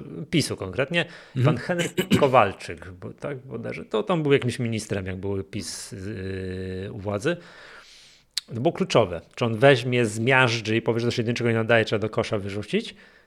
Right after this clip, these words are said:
Speaker 1: czy będzie miał wyważone stanowisko i tak dalej.
Speaker 2: Mhm.
Speaker 1: I miał wyważone stanowisko. Coś tam, a wiem, nie podobała mi się zmiana, którą proponował, że on chciałby, bo tam, wiesz, jest ten limit, dwadzieścia pięć tysięcy.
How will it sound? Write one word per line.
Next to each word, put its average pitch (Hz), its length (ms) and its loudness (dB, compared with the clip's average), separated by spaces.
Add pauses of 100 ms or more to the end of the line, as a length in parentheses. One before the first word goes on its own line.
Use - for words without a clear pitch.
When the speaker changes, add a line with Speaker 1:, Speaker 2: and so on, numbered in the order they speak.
Speaker 1:
czy 175 160 4
będzie 254 240 2
miał 285 160 0
wyważone 165 500 4
stanowisko 123 520 -2
i 113 40 -2
tak 110 160 -4
dalej. 101 280 2
Speaker 2:
Mhm. 117 200 -2 (440)
Speaker 1:
I 147 80 2
miał 151 200 6
wyważone 127 540 4
stanowisko. 92 720 -12
Coś - 280 -2
tam, 156 260 -4
a 151 100 2
wiem, 123 320 6 (300)
nie 190 180 2
podobała 220 320 10
mi - 60 -2
się 107 80 -4
zmiana, 107 240 -2
którą 110 220 -4
proponował, 107 540 0
że 123 140 2
on 143 120 0
chciałby, 143 300 0
bo 151 80 4
tam, 147 180 4
wiesz, 143 180 4
jest 135 120 0
ten 143 120 0
limit, 127 280 0
dwadzieścia 123 340 2
pięć 123 200 -4
tysięcy. 120 680 -2